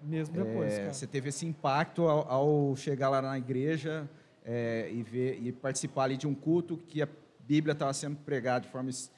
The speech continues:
Speaker 2: é, expositiva.
Speaker 1: Você pode pegar qualquer, qualquer pessoa que ela é pentecostal, de anos, você coloca ela dentro de uma igreja reformada, séria, pra ouvir um sermão,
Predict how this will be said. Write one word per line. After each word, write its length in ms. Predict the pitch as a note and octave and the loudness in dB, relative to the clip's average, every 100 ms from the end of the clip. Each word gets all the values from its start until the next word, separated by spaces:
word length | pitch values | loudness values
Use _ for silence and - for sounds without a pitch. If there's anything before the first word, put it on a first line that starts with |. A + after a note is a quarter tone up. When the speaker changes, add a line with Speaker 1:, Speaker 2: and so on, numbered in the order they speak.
| _ _ _ | _ _ _
Speaker 2:
é, 80 | - | -16
expositiva. 640 | G#2+ - C3 C#3+ C3 D3 | -8 -2 -2 -2 -4 -2
Speaker 1:
Você 160 | G3 C#4+ | -2 -4
pode 300 | - D4 - | -4 -4 -2
pegar 260 | C4 A#3+ A#3+ | -4 -2 0
qualquer, 640 | A#3+ A3 C4 C4+ C4 A#3+ - _ _ _ E3 | -2 0 2 2 0 -4 -12 _ _ _ -10
qualquer 300 | F3+ F3+ A3+ | -8 -4 -2
pessoa 360 | A#3 G#3 G3+ | -2 -2 -4
que 360 | F#3 G3 F3+ F3+ | -4 -2 -2 -2
ela 300 | E3+ F3 E3+ | 0 2 4
é 60 | F#3+ | 2
pentecostal, 840 | G3 F#3 F#3+ F3 D3 - C#3 F3 G3 _ _ _ _ _ _ _ _ _ _ _ _ _ | -2 -4 -6 -8 -8 -8 -8 -8 -12 _ _ _ _ _ _ _ _ _ _ _ _ _
de 160 | C3 A3 | 2 4
anos, 420 | G#3 C3 - - - - _ _ _ _ _ _ _ | 4 2 -6 -16 -20 -20 _ _ _ _ _ _ _
você 260 | D#3+ F3 B3+ | -6 -4 0
coloca 420 | C#4+ C4+ B3+ B3+ | 2 2 2 4
ela 200 | A3+ G#3+ | 4 2
dentro 300 | F#3 A3+ G#3+ | 0 -4 -4
de 100 | F#3+ | -4
uma 160 | G3 F#3+ | -2 -2
igreja 360 | E3+ E3 D#3+ | -4 -4 -2
reformada, 680 | D3+ G#3+ G3+ E3+ D#3 D#3 D3+ | -2 -4 -6 -8 -8 -12 -14
séria, 560 | - - G3 D#3+ C#3+ C#3 _ _ _ _ _ _ _ _ | -14 -8 -8 -6 -10 -14 _ _ _ _ _ _ _ _
pra 100 | F3+ | -2
ouvir 180 | F#3 G#3 | 0 0
um 60 | C#4+ | 0
sermão, 560 | C4+ G#3 F#3+ G#3+ E3+ | 4 4 4 0 -4